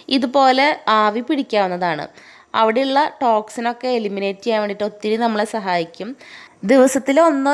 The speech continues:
രണ്ടോ വട്ടം അല്ലെങ്കിൽ ആഴ്ചയിൽ ഒരു മൂന്ന് തവണയെങ്കിലും നമുക്കിത്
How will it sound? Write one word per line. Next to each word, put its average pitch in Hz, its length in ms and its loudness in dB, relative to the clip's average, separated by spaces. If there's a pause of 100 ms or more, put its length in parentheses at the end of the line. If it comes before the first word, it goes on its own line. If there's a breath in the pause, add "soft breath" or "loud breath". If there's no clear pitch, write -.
രണ്ടോ 285 280 0
വട്ടം 277 300 -2
അല്ലെങ്കിൽ 220 360 -6 (580 loud breath)
ആഴ്ചയിൽ 247 480 0
ഒരു 285 180 -6
മൂന്ന് 254 200 -6 (100)
തവണയെങ്കിലും 220 520 -4
നമുക്കിത് 208 340 -6